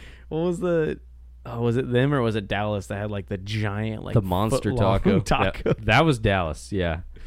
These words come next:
Speaker 2: That's some M L S scran.
Speaker 1: But, <sighs> I, I mean,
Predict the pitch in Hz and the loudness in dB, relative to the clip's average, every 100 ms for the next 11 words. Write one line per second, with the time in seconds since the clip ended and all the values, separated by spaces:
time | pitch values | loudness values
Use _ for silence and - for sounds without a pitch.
0 | - - - 104 - 104 95 95 95 90 | -16 -14 -4 -4 -2 -4 -2 0 0 0
1 | - - 92 82 82 82 - - 131 127 | -2 -4 -2 0 -2 -8 -14 -4 2 4
2 | 123 - - - - - - - - - | 2 -2 -18 -16 2 2 2 -6 -8 -16
3 | - - - - - - - - - 143 | -20 -20 -20 -20 -20 -20 -20 -18 -4 -4
4 | - 139 151 190 170 156 | -2 -2 2 2 2 0